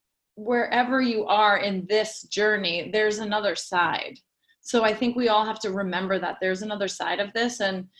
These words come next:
and for me, cancer made me stronger. Like, I always said, "Free with cancer," like,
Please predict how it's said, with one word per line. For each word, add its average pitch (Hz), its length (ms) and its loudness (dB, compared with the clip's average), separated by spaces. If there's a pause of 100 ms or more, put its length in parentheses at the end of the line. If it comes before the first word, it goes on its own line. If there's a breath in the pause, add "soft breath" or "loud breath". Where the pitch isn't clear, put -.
(220 soft breath)
and 226 220 2
for 226 140 2
me, 262 520 4 (120)
cancer 262 460 2
made 220 240 4
me 196 140 -4
stronger. 185 680 -2 (180)
Like, 208 460 0
I 220 160 0
always 262 340 2
said, 214 300 4
"Free 240 280 2
with 202 180 -2
cancer," 208 680 0
like, 202 260 2